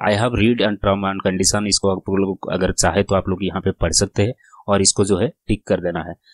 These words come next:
"I am not a robot", इसको करना है और उसके बाद में साइन अप के ऊपर आप लोग को क्लिक करना है। तो जैसे आप लोग साइन अप के ऊपर क्लिक करते हैं तो आपकी जो ईमेल आईडी आपने डाला है तो उसके ऊपर एक मेल जाएगा, आप लोग उसको कन्फर्म करना है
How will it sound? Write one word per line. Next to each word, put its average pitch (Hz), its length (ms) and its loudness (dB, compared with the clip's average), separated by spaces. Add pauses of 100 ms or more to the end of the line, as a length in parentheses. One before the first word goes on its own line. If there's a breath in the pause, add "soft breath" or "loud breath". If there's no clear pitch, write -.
(120)
"I 107 100 2
am 123 160 4
not 110 220 4
a 117 80 4
robot", 107 380 0
इसको 98 220 -2
करना 95 300 -2
है 104 160 -8
और 98 180 0
उसके 95 180 -4
बाद 90 240 0
में 101 120 -4
साइन 90 300 2
अप 87 200 -6
के 92 120 -4 (140)
ऊपर 90 380 -2
आप 92 160 -2
लोग 87 160 -2
को 82 140 0
क्लिक 95 380 -2
करना 87 240 -6
है। 82 80 -8
तो - 140 -6
जैसे 110 240 0
आप 123 180 -4
लोग 117 120 -2
साइन 98 240 0
अप 113 160 -2
के 113 60 0
ऊपर 107 220 0
क्लिक 98 300 -2
करते 113 240 2
हैं 120 140 -4 (380 soft breath)
तो 143 140 0 (140)
आपकी 95 240 -2
जो 117 300 0
ईमेल 107 260 2
आईडी 117 220 2
आपने 104 260 -2
डाला 95 220 2
है 107 140 -4
तो 98 240 -4
उसके - 220 -2
ऊपर 101 220 0
एक 98 140 -2
मेल 95 220 0
जाएगा, 101 260 0
आप 98 160 -2
लोग 95 160 -6
उसको 92 300 -2
कन्फर्म 92 440 -2
करना 104 280 0
है 117 100 -6